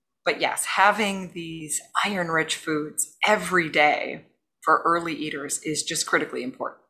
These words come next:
And there are ways to do it that, you know, that don't require meat, but meats are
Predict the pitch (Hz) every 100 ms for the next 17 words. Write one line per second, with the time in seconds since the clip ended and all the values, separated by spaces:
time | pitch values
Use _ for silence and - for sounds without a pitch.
0 | _ - 170 170 165 190 220 202 180 165
1 | - 139 - 147 131 131 135 185 196 -
2 | - 170 160 160 160 160 - _ _ _
3 | _ _ _ _ _ _ _ - 156 175
4 | 175 196 - - 151 143 147 160